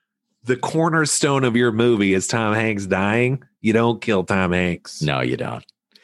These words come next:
Speaker 2: Um, and it, and it leads us, it's not too long before we get to, can we go ahead and talk about what is my favorite scene in the movie?
Speaker 1: Yeah. Well,
Speaker 2: I, I
Speaker 1: I do, I w-, do wanna say, because it's weird that these two were paired up, because, so Nancy's played by this woman, Elizabeth Kemp,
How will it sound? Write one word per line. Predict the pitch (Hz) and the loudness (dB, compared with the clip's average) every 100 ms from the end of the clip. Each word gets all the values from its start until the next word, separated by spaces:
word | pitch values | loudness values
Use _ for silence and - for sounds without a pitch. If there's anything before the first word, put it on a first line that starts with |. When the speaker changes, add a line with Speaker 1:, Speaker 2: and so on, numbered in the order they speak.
| - - - - _ - | -20 -20 -20 -20 _ 0
Speaker 2:
Um, | 127 123 120 113 101 _ _ _ - | 2 4 2 0 -4 _ _ _ -2
and | 147 | 0
it, | 143 - - | 0 -2 -4
and | 135 | -2
it | 127 | 0
leads | 151 180 220 156 131 | 2 2 2 0 2
us, | 120 - | 2 2
it's | 123 - - | 0 -2 -2
not | 151 127 _ | -2 -4 _
too | - 185 190 | -4 0 2
long | 131 107 101 | 2 2 2
before | 95 - 113 101 | 0 0 0 0
we | 95 | 0
get | 98 101 - | 0 -2 -2
to, | - 98 92 90 87 - _ _ _ _ _ _ _ _ - | -2 2 2 2 0 -4 _ _ _ _ _ _ _ _ -4
can | 117 | -2
we | |
go | 113 131 | 2 2
ahead | 127 | 2
and | 110 | 0
talk | 117 104 | -2 0
about | 98 90 87 | 0 0 -2
what | 92 92 92 87 | -10 -4 0 0
is | 82 82 | 0 0
my | 95 131 120 | 0 0 0
favorite | 85 95 73 73 73 | 0 -2 0 -2 -2
scene | - 78 65 | -2 0 -2
in | 67 | -4
the | |
movie? | 64 - - 123 | -4 -4 -2 -2
Speaker 1:
Yeah. | 92 143 | -2 -2
Well, | 185 196 | -2 0
Speaker 2:
I, | 98 | -2
I | 175 | -2
Speaker 1:
I | |
do, | 190 233 | 0 0
I | 165 | 0
w-, | 196 226 | -2 -2
do | 165 262 | -2 -2
wanna | 220 160 | -2 -2
say, | 185 160 | 0 0
because | 135 127 135 | -2 -2 -4
it's | 131 139 | -4 0
weird | 175 196 147 | 2 2 0
that | 127 | -2
these | 143 135 - | 0 0 -2
two | - 139 117 | 0 2 2
were | 101 | 0
paired | - 120 107 | 0 0 0
up, | 120 87 98 | 0 -2 -4
because, | 98 107 101 | -2 -2 -2
so | - 123 | -2 0
Nancy's | 139 175 151 - | 2 0 -2 0
played | 135 | 0
by | 123 | 2
this | 113 107 | 0 0
woman, | 120 113 | 0 0
Elizabeth | 107 101 98 92 - | 2 0 0 -4 -2
Kemp, | 170 135 123 | 0 0 -2